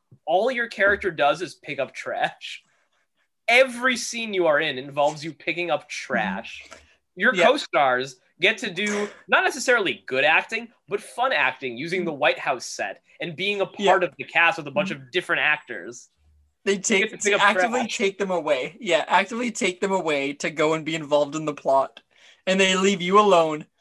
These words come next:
Speaker 2: with, uh, what they describe as a creeper and peeper, um, to pick up trash.
Speaker 1: On a set you've been in millions of times.
Speaker 2: Mm-hmm. Uh,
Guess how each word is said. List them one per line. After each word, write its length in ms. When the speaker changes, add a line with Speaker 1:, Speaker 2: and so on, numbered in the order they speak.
Speaker 2:
with, 200
uh, 420
what 420
they 120
describe 400
as 60
a 100
creeper 400
and 160
peeper, 440
um, 480
to 100
pick 180
up 80
trash. 420
Speaker 1:
On 140
a 100
set 380
you've 180
been 180
in 240
millions 360
of 120
times. 420
Speaker 2:
Mm-hmm. 300
Uh, 340